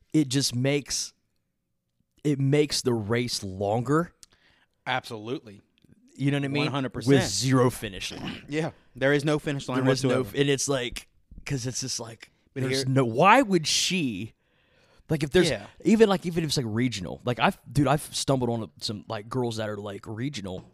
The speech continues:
Speaker 2: Yeah.
Speaker 1: from, like, uh, uh, Columbus or, like, s-, uh, Cincinnati and shit like that from just swiping.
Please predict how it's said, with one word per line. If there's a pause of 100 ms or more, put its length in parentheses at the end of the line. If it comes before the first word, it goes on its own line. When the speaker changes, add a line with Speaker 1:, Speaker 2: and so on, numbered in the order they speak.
(100)
Speaker 2:
Yeah. (160)
Speaker 1:
from,
like, (560)
uh,
uh,
Columbus
or,
like,
s-,
uh,
Cincinnati
and
shit
like
that
from
just
swiping.